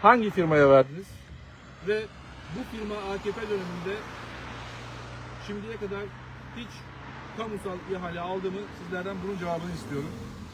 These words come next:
Dördüncü sorum, bozulan yolun yeniden yapılması için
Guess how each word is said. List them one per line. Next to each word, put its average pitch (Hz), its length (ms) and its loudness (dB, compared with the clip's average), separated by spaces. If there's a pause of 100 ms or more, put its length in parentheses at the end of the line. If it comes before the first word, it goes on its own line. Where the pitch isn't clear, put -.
(1000)
Dördüncü 220 280 0
sorum, 226 260 -10 (880)
bozulan 226 400 0
yolun 226 420 -10 (200)
yeniden 214 360 -6
yapılması 196 540 -8
için 156 320 -12